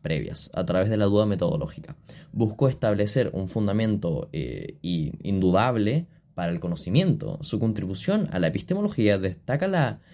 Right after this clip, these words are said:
importancia de la reflexión crítica y la busca-, y la búsqueda de fundamentos sólidos. Esto es importante para el próximo capítulo también, en el que tocaremos en la importancia de ir más allá,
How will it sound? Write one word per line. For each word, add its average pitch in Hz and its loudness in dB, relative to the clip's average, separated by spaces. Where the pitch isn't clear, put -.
importancia 123 2
de 196 2
la 143 6
reflexión 107 0
crítica 120 4
y 101 4
la 98 4
busca-, 143 0
y 120 -2
la 117 4
búsqueda 139 2
de 185 2
fundamentos 147 2
sólidos. - 0
Esto 110 -2
es 143 8
importante 135 4
para 104 -2
el 87 -6
próximo 92 -6
capítulo 127 0
también, 120 2
en 98 -6
el 95 -6
que 95 -8
tocaremos 110 4
en 113 2
la 104 2
importancia 101 0
de 180 4
ir 165 4
más 170 2
allá, 104 0